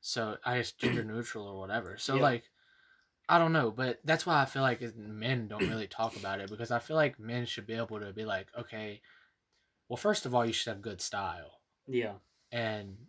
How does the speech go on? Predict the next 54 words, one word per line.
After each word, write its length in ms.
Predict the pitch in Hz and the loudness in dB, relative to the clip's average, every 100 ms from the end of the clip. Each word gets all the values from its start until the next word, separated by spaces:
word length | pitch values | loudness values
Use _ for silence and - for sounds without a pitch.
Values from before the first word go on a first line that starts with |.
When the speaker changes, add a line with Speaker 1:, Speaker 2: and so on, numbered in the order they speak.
| _ | _
Speaker 1:
coming 260 | - 160 156 | 0 2 2
from 220 | 151 151 | 0 -2
a 60 | 127 | 2
guy, 480 | 123 131 117 104 107 | 6 8 6 2 -4
if 220 | 131 127 | -6 -6
you 80 | 117 | -6
don't, 400 | 110 131 147 135 _ _ _ _ _ _ | 0 2 2 0 _ _ _ _ _ _
or 120 | 131 127 | -2 -2
if 140 | - | -2
you 80 | 117 | 2
have 240 | - 127 | 6 6
a 60 | 131 | 4
question, 640 | - 143 131 147 139 139 - _ _ _ | -2 -4 -2 -4 -4 -4 -10 _ _ _
find 320 | _ 147 147 147 | _ 6 6 6
a 60 | |
chick 560 | 135 - 139 - - _ _ _ _ _ _ | 0 0 -2 -4 -14 _ _ _ _ _ _
or 80 | 113 | -6
someone 460 | - 151 135 110 104 | 0 2 2 -2 -6
that 100 | - | -4
has 220 | 117 117 | -2 0
good 200 | 117 110 | -2 -2
style 340 | - 127 120 | 4 4 4
and 80 | 107 | 2
ask 260 | 110 123 - | 2 2 0
'em 80 | 101 | -6
questions. 540 | 123 123 - 101 98 | -2 -2 -4 -10 -6
Like, 260 | 110 101 _ _ _ _ _ | -6 -6 _ _ _ _ _
I 100 | 113 | 4
always 240 | 131 143 127 | 6 6 6
ask 240 | 127 123 | 4 2
my 120 | 120 123 | -2 -4
sister 360 | 127 120 113 | -4 -4 -6
stuff, 380 | 104 123 113 - | -6 -4 -4 -6
like, 160 | 104 101 | -10 -10
if 100 | 101 | -10
she 140 | 123 | -8
thinks 300 | 120 117 101 | -8 -10 -8
stuff 240 | - 120 - | -6 -4 -4
will 120 | 110 | -4
look 200 | 113 104 | -4 -4
good, 200 | 113 113 | -4 -4
like, 180 | 107 104 | -4 -8
when 140 | 110 | -8
we're 240 | 117 113 107 | -4 -4 -4
buying 440 | 107 110 113 110 | -2 -2 -2 -6
things 360 | - 107 110 107 | -12 -12 -12 -10
or 80 | 107 | -8
shopping 680 | - 110 110 110 110 104 | -2 0 0 -6 -14 -14
or 140 | 101 101 | -14 -10
ha-, 400 | 117 95 107 113 | -10 -4 -2 -2
I 40 | |
choose 300 | 98 - 123 | -4 -8 -8
an 100 | 110 | -6
outfit, 460 | 110 123 - 117 | -6 -6 -8 -10